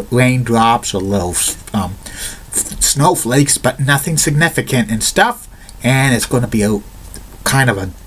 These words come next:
dull weekend weather-wise. Not gonna see the sun. Sunday's a washout, but highs in the fifties and stuff with a lot of rain. Some news to report. Um, Powerball is now up to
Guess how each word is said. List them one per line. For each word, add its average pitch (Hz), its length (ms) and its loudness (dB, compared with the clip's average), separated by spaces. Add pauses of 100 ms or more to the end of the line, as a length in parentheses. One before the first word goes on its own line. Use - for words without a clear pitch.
(160)
dull 120 320 4
weekend 107 520 0
weather-wise. 107 760 2
Not 107 220 -2
gonna 107 160 0
see - 160 0
the 104 120 2
sun. 104 480 2 (300)
Sunday's 107 480 2
a 95 80 0
washout, 98 640 0
but 82 120 -8
highs 98 420 -4
in 92 120 -6
the 101 60 -10
fifties - 840 -6
and 85 100 -10
stuff - 300 -4
with - 340 -12
a 95 40 -8
lot 104 220 0
of 107 120 0
rain. 78 600 -6 (640)
Some 110 300 0
news 131 600 6
to 131 400 4
report. 135 720 4 (640)
Um, 107 640 4 (180)
Powerball 127 840 4 (180)
is - 180 -8
now 104 200 0
up 113 160 -8
to - 120 -4